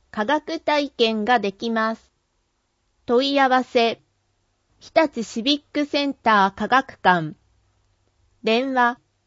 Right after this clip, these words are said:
二四の七七三一。ファックス、二四の七九七五。C、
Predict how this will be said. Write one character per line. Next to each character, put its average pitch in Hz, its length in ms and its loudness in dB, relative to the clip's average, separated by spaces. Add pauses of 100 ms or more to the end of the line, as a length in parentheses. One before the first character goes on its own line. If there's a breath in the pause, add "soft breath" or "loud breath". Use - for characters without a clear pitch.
(140)
二 302 340 0
四 294 340 2
の 190 300 0 (400)
七 262 300 2
七 269 360 0
三 254 460 -4
一。 170 460 -6 (1120)
フ 294 60 0
ァ 302 80 2
ッ 302 40 -20 (160)
ク 233 100 4
ス、 175 360 -4 (760)
二 285 380 -2
四 294 320 2
の 190 260 0 (440)
七 254 380 -2
九 277 520 -4
七 226 440 -4
五。 233 500 4 (2250)
C、 226 520 -6